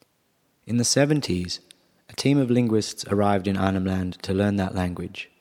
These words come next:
Their efforts resulted in the production of an entire body of literature made up of people's stories, along with an entirely new alphabet to store them in print. They also developed a method of instruction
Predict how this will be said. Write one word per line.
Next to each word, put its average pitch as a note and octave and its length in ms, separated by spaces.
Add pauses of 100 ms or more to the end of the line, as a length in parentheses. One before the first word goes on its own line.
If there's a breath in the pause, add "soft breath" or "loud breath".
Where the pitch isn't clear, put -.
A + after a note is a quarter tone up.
(960)
Their G#2 220
efforts - 360
resulted F2+ 480
in F#2 80
the F#2 40
production G2+ 540
of G2 140
an G2 60
entire G#2+ 460
body G2+ 360
of F#2 120
literature F#2 640 (580)
made G#2 240
up G#2+ 180
of G#2 120
people's G2 320
stories, G2+ 640 (840)
along A2+ 280
with G#2+ 140
an G#2+ 80
entirely A#2 580
new A#2 220
alphabet F#2+ 640
to G2+ 100
store A2 280
them F2+ 160
in F2+ 140
print. - 460 (1400)
They G#2+ 120
also C#3 280
developed G2 420
a G2 60
method G2 320
of F2+ 80
instruction F2+ 720